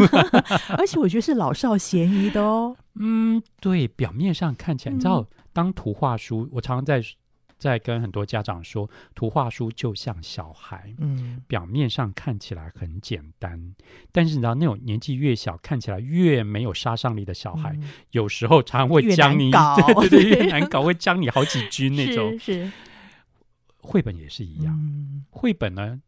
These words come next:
Speaker 2: 你看它的设计呈现越简单，但它其实背后的东西可能就会越，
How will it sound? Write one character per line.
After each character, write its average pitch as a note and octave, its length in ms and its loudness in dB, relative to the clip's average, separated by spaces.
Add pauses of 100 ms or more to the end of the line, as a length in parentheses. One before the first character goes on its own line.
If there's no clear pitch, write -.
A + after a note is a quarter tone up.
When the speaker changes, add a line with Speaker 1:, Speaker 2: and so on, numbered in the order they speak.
(140)
Speaker 2:
你 - 80 -10
看 - 160 -4
它 E3 80 -2
的 D3+ 80 -2
设 C3+ 300 -2
计 A2+ 260 -8
呈 F#2+ 300 -12
现 A2+ 260 -6
越 C#3 100 -4
简 E2 280 -10
单， G2 340 -10 (580)
但 E3+ 140 0
它 F3 100 0
其 - 160 -4
实 A#2 140 -4
背 - 240 -2
后 A2 160 -4
的 F#2+ 60 -4
东 F#2+ 180 -6
西 A2 100 -12
可 - 160 -12
能 E2+ 120 -10
就 G2+ 120 -8
会 F#2+ 140 -10
越， C3+ 240 -2